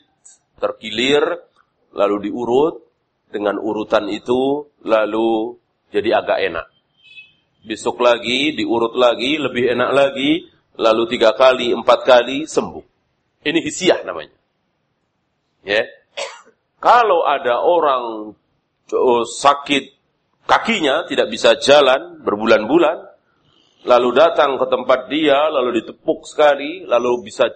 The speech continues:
jalan, ah, ini tidak hissiyah. Tidak bisa dirasa, tidak bisa diraba. Tidak ada prosesnya.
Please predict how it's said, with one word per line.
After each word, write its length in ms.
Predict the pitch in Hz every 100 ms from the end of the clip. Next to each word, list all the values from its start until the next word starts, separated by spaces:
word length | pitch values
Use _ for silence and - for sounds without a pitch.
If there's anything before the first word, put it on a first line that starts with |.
| -
jalan, 560 | 147 151 147 151 - -
ah, 40 | 120
ini 80 | 160
tidak 240 | 180 139
hissiyah. 400 | 131 - 127 78 - _ _ _ _ _ _ _ _ _ _ _ _
Tidak 320 | 160 135 135
bisa 320 | 117 120 127
dirasa, 640 | 113 113 123 - 160 170 170
tidak 240 | 139 -
bisa 240 | 110 127 110
diraba. 480 | 107 90 - - - _ _ _ _
Tidak 160 | 139 135
ada 160 | 127
prosesnya. 640 | 123 123 120 117 - 82